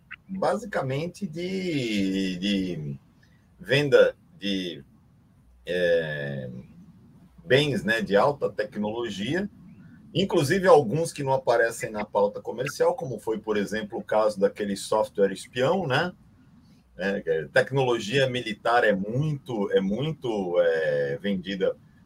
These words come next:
pro Brasil, por exemplo, foi, foi, com certeza, a-, as metra-, a-, o grande upgrade de metralhadoras que o nosso crime organizado recebeu,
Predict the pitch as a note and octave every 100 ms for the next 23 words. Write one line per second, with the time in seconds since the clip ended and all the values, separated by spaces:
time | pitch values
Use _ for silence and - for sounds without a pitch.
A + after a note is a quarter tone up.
0 | - G#2+ G#2+ A2+ G2+ F#2 D3+ F3+ A#2 G#2
1 | F#2 G2 F#2+ - A#2 B2 G#2 D#2+ - -
2 | - - - _ - A2+ A#2 G#2 D#2 C2
3 | - - - - - C3+ C3+ B2 G2+ B2+
4 | B2 - C3 C3 C3 F#3 G3 E3+ D#3+ A#2
5 | A2 A2+ A2 E3+ A3+ F#3 - B2+ C#3 F3
6 | D3 B2 B2 B2 B2+ B2 G#2 A2+ D3 A#2+
7 | G2+ A2+ A2 A2+ G#2 A#2 A#2+ A#2 G2+ A2+
8 | G#2+ G#2+ G#2 G#2 G#2+ G#2 G#2+ G2 G#2+ G2+